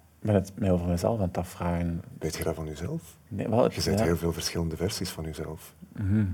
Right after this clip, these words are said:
Speaker 2: En er is wel iets dat constant blijft. Daar ben ik wel, ik zeg niet dat ik mij moet transformeren of dat dat moeite kost, want er is altijd een deel van mezelf dat dat aspect is. Maar ik merk gewoon wel dat, dat er bepaalde dingen gegroeid zijn, zoals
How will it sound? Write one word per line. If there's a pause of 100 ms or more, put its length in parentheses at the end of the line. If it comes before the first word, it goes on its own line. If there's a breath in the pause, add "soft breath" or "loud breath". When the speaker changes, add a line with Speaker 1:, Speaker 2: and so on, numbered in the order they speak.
(680)
Speaker 2:
En
er
is
wel
iets
dat
constant
blijft. (1200)
Daar
ben
ik
wel,
ik
zeg
niet
dat
ik
mij
moet
transformeren
of
dat
dat
moeite
kost,
want
er
is
altijd
een
deel
van
mezelf
dat (540 soft breath)
dat
aspect
is. (1400 soft breath)
Maar
ik
merk
gewoon
wel
dat, (100)
dat
er
bepaalde
dingen
gegroeid
zijn,
zoals